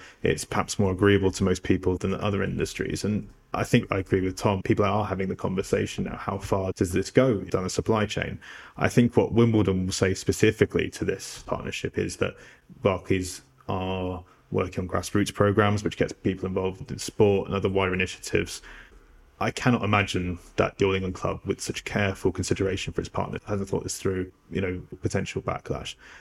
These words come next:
It's a difficult landscape out there. I think it's definitely a hierarchy in terms of which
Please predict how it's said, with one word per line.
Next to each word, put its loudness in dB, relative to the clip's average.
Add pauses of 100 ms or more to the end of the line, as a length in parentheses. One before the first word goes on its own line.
(100)
It's 2
a -4
difficult 4
landscape 0
out -2
there. -2 (220)
I 4
think 4
it's -2
definitely 4
a 0
hierarchy 0
in -16
terms 0
of 0 (460)
which 0